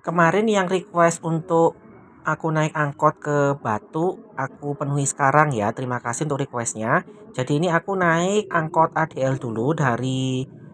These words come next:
stasiun Kota Baru ke Landung Sari, lalu lanjut angkot Angdes ya, Angdes B L dari Landung Sari ke Batu. Sebenarnya kita langsung bisa naik dari depan stasiun ini, tapi ini aku langsung,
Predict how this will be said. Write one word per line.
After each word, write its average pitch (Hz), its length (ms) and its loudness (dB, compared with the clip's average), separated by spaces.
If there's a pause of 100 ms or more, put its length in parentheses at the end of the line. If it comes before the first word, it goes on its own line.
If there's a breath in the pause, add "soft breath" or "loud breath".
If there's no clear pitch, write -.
stasiun 139 960 0
Kota 135 240 2
Baru 120 560 -4 (320)
ke 156 160 4
Landung 143 320 4
Sari, 131 560 -2 (160)
lalu 147 240 2
lanjut 147 400 2
angkot 135 560 -2 (160)
Angdes 147 560 -2
ya, 113 120 2
Angdes 123 440 -4
B 113 280 -10
L 170 240 4 (320 loud breath)
dari 151 560 -2 (160)
Landung 135 240 0
Sari 135 240 0
ke 151 80 -4
Batu. 107 480 -8 (400)
Sebenarnya 151 400 4
kita 226 160 6
langsung 202 400 6
bisa - 240 -2
naik 160 320 4
dari 135 240 0
depan 127 240 0
stasiun 135 480 0
ini, 127 320 -2
tapi 180 320 0
ini 196 160 -2
aku 196 240 0 (480 loud breath)
langsung, 190 800 2